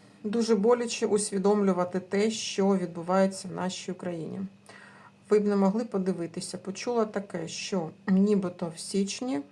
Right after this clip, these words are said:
Зеленського приберуть, м, і поставлять Порошенка, який піде на всі домовленості з Р Ф. Не дай Боже,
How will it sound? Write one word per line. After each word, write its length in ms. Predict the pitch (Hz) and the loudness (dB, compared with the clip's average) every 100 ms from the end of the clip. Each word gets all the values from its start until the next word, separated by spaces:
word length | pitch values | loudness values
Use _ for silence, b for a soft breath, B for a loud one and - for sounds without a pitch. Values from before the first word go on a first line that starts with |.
| - | -6
Зеленського 680 | 185 190 190 185 190 180 175 | -2 2 2 2 -2 -6 -6
приберуть, 720 | 180 196 185 165 165 180 220 - _ b b b b b b b _ - | -6 -2 -2 -2 -4 -4 -6 -10 _ b b b b b b b _ -2
м, 200 | 190 185 196 | 0 0 -4
і 80 | |
поставлять 720 | 190 190 190 196 208 220 220 - | -4 -6 -4 0 2 2 0 -4
Порошенка, 760 | 196 202 196 - 165 190 - 196 | -4 -4 -4 -6 -6 -8 -10 -8
який 320 | 185 185 196 | -6 -4 -4
піде 360 | 190 196 185 175 | -4 -2 -4 -4
на 120 | 170 | -8
всі 560 | 180 - - - 220 262 - | -10 -12 -14 -4 -4 -2 -4
домовленості 840 | 175 175 185 226 233 226 226 220 | -2 0 0 0 0 -2 -4 -6
з 120 | 196 | -4
Р 140 | 180 170 | -2 -2
Ф. 140 | 196 - - B B B B B - | -2 -6 -16 B B B B B -10
Не 180 | 170 165 | -8 0
дай 220 | 196 214 | 4 4
Боже, 480 | 160 160 156 - | 2 -6 -8 -8